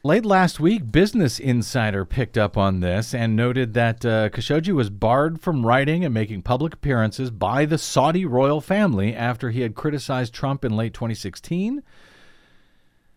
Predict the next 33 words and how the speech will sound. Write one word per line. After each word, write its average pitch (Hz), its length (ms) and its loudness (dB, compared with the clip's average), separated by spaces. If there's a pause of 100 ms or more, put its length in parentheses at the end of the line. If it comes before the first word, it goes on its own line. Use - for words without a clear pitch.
Six - 280 0
months 139 520 0
later, 147 840 2
after 151 500 2
that 127 420 0
ban, 151 460 2
again, 127 440 2
that 139 320 4
ban 156 400 2
for 151 240 2
being 147 320 0
critical, 151 760 0 (140)
or 120 160 -2
at 123 60 -4
least 123 300 -2
in 123 100 -2
part 226 380 0
for 127 100 0
being 127 260 0
critical 147 800 2
of 113 160 -4
Donald 107 300 -2
Trump, 180 340 2 (680)
uh, 131 260 2
he 123 100 0
left 131 280 2
his 180 100 -2
country 180 480 0
in 127 160 -2
June 139 300 0
of 123 80 -4
twenty 127 220 -2
seventeen, 160 720 -2